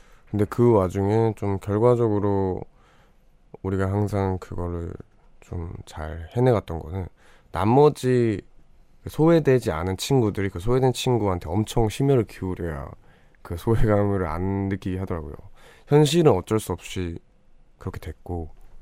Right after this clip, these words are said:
그 와중에 친구들이 되게 노력해서 "너는 그냥 소외되지 않았다"라는 그런 거를 되게 행동으로 노력하-, 노력을 해줘야 괜찮더라고요. 이게 친하다 보니까 더더욱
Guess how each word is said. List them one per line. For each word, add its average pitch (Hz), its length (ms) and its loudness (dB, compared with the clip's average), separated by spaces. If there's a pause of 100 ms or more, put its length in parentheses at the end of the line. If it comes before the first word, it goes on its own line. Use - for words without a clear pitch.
(180)
그 - 140 -6
와중에 90 640 -4 (220)
친구들이 120 680 0
되게 90 220 -10
노력해서 104 680 -4 (760)
"너는 92 520 -4
그냥 95 120 -6
소외되지 104 380 0
않았다"라는 85 720 -6
그런 82 380 -10
거를 78 400 -10
되게 - 280 -14 (560)
행동으로 120 440 4
노력하-, 95 500 -2 (320)
노력을 98 300 0
해줘야 107 600 2 (640)
괜찮더라고요. - 720 -10 (1600)
이게 98 160 -6
친하다 160 520 2
보니까 87 600 -8
더더욱 101 640 0